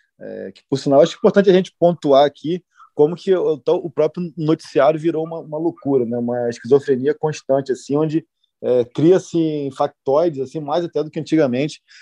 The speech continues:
e a torcida parece que se ela não tiver a expectativa dela suprida em cima disso, qualquer coisa que acontecer será frustrante, assim. Então parece que se não vier ou Jesus ou Galhardo, qualquer um já não presta. Acho que a gente tem que ter muito cuidado com isso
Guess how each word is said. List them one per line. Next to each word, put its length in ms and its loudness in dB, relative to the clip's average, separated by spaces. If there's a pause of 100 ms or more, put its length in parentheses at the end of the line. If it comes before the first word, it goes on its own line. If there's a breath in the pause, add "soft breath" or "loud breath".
(160 soft breath)
e 60 6
a 60 6
torcida 360 4
parece 300 4
que 80 -20
se 160 2
ela 200 6
não 200 -4
tiver 500 -2
a 60 -4
expectativa 640 -4
dela 240 0
suprida 560 -4
em 80 -8
cima 280 -2
disso, 400 -4 (340)
qualquer 300 0
coisa 260 4
que 200 0
acontecer 840 0
será 240 -2
frustrante, 520 -6
assim. 120 -16
Então 160 -4
parece 280 0
que 160 0 (280 soft breath)
se 120 0
não 160 2
vier 280 2
ou 160 2
Jesus 360 0
ou 120 -4
Galhardo, 500 -4
qualquer 320 -6
um 160 -8
já 160 -2
não 180 -4
presta. 480 -4
Acho 160 -16
que 80 -16
a 140 -6
gente 80 -16
tem 120 -10
que 60 -20
ter 140 -6
muito 240 -6
cuidado 340 0
com 100 -10
isso 260 -6